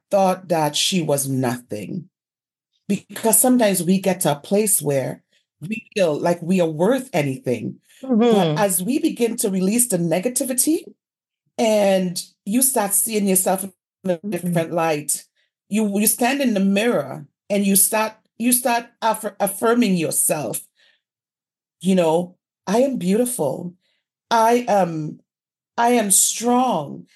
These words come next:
Speaker 1: And, you know, like, a lot of people talk about that strong Black woman or that strong, well, I mean, in our community, that strong Black woman,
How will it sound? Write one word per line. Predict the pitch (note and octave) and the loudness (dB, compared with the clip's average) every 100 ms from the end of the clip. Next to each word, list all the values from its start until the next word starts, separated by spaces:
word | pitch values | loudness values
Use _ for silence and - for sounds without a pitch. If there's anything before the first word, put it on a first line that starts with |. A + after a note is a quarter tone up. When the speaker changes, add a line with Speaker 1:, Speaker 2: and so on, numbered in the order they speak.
| _ | _
Speaker 1:
And, | D#4 D4 | -4 0
you | D#4+ | 0
know, | E4 D#4+ | 2 2
like, | D4 C#4+ - A3 G3 F#3+ _ | 0 -2 -6 -12 -10 -14 _
a | A3+ | 0
lot | C#4 | 2
of | E4 | 2
people | D4+ A#3+ | 0 -2
talk | B3 B3+ | -2 -2
about | A3 F#3 | 0 0
that | F#3 F3+ | -2 -2
strong | - - - - A#3 A#3 A#3 A3 A3 A3 F#3+ _ _ _ _ _ _ _ _ _ | 0 0 -2 -2 2 2 2 0 -4 -10 -12 _ _ _ _ _ _ _ _ _
Black | G#3 A3+ G3+ F3+ F#3+ | -2 -2 -2 -8 -2
woman | A3 G#3 G3+ F#3+ F#3 | -2 2 2 4 2
or | F#3+ F#3+ | 2 0
that | A3 - | -2 0
strong, | - - A#3+ A3 | 0 0 -4 -2
well, | A#3 - - | -4 -6 -2
I | |
mean, | B3 C4 | 2 2
in | F#3+ F#3+ | 2 2
our | G#3+ A#3+ | 0 0
community, | G#3+ G#3 F3+ D#3 D#3 - _ _ - | -6 -4 -2 -4 -6 -10 _ _ -4
that | - | 2
strong | - - B3+ B3 | 2 2 0 2
Black | A3+ A3 | 2 0
woman, | G#3 F#3+ F3 F3 | -2 -2 -4 -8